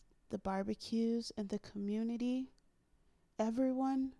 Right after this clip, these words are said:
family and friends alike, sharing laughs. Memories then seemed far away from my middle-schooled, middle-aged mind.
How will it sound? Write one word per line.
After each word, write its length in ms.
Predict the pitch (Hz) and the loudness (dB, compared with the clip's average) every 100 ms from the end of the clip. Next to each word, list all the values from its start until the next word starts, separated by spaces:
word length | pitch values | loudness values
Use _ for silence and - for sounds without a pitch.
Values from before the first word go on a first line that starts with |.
| - - | -10 -2
family 460 | 208 233 247 254 | 0 2 4 4
and 140 | 226 202 | 2 -2
friends 640 | - 220 233 247 254 - 220 | -4 -2 0 -2 -4 -6 -6
alike, 560 | 196 190 185 202 - _ _ _ _ _ _ _ - _ - | -6 -8 -10 -14 -18 _ _ _ _ _ _ _ -20 _ -20
sharing 600 | - - - 196 208 214 | -12 -4 -2 0 -2 -4
laughs. 640 | 196 190 190 196 - - - _ _ _ _ _ _ _ _ _ _ _ - | -6 -6 -10 -12 -8 -6 -8 _ _ _ _ _ _ _ _ _ _ _ -6
Memories 640 | 220 226 233 240 247 240 - | -2 0 0 0 -2 -4 -4
then 180 | 226 | -4
seemed 380 | 208 - 226 220 | -4 -4 -2 -4
far 320 | - 226 233 | -2 0 2
away 340 | 247 233 214 202 | 0 0 -2 -4
from 220 | - 208 | -4 -4
my 140 | 202 202 | -2 -2
middle-schooled, 920 | 202 208 214 - - 208 202 202 - _ _ _ _ _ _ - | -2 -2 -2 -4 -4 -4 -4 -8 -12 _ _ _ _ _ _ -2
middle-aged 880 | 214 214 202 196 196 202 - - | 0 0 -2 -2 -4 -6 -10 -10
mind. 460 | 202 - 107 - | -8 -8 -8 -12